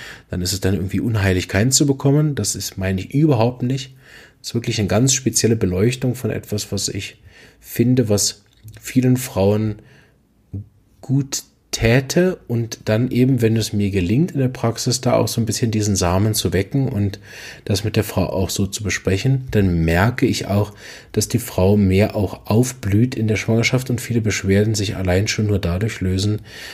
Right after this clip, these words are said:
dass sie innerlich wieder merkt, wow, was ich da mache, ist eigentlich richtig genial. Und da hängt ja viel mehr dran, da wenn wir dann einen kurzen Ausblick noch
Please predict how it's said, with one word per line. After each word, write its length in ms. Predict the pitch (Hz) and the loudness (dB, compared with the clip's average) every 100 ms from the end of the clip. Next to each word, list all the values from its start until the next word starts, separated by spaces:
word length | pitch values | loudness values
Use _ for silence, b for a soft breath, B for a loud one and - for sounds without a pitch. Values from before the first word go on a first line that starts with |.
| B | B
dass 160 | - - | -2 -2
sie 140 | - | -2
innerlich 440 | - 117 101 95 - | 2 4 4 4 2
wieder 160 | 98 | 2
merkt, 400 | 92 82 95 98 | 2 4 2 2
wow, 200 | 87 90 | 0 2
was 140 | 90 - | 2 0
ich 100 | - | 0
da 100 | 80 | 0
mache, 240 | 78 110 | 0 -2
ist 100 | 92 | -4
eigentlich 340 | 92 85 90 | -4 -6 -6
richtig 400 | - - 85 - - _ _ _ | -8 -4 -4 -4 -12 _ _ _
genial. 540 | 98 87 82 80 78 - _ B B B B B - | 0 0 0 -4 -8 -14 _ B B B B B -2
Und 140 | 117 | 0
da 40 | |
hängt 180 | 104 135 | 2 4
ja 100 | 135 | 4
viel 260 | 127 143 131 | 2 2 4
mehr 180 | 113 120 | 4 2
dran, 320 | 110 139 170 | 2 2 2
da 120 | 135 | 0
wenn 140 | 135 | 0
wir 60 | 123 | 0
dann 180 | 113 110 | 0 -2
einen 80 | 110 | 0
kurzen 360 | 127 127 - | -2 0 -4
Ausblick 500 | - 117 131 131 127 | -2 -4 -2 -2 -2
noch 260 | 110 104 | -2 -4